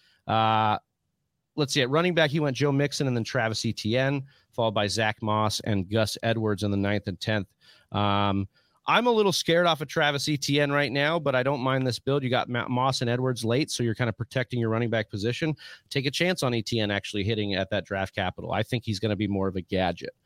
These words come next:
Um, C D Lamb and then Jamar Chase at the wide receiver, followed by Nelson Agholor, Mecole Ho-,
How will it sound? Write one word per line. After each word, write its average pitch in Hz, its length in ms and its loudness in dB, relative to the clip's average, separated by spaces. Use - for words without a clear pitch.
Um, 107 260 -2
C 185 260 0
D 185 120 2
Lamb 156 420 2
and 123 160 0
then 127 140 0
Jamar 123 360 0
Chase 147 420 -2
at 131 100 -6
the 117 80 -2
wide 120 240 0
receiver, 160 560 0
followed 135 280 2
by 120 140 2
Nelson 147 380 2
Agholor, 131 460 2
Mecole 139 460 2
Ho-, 127 220 2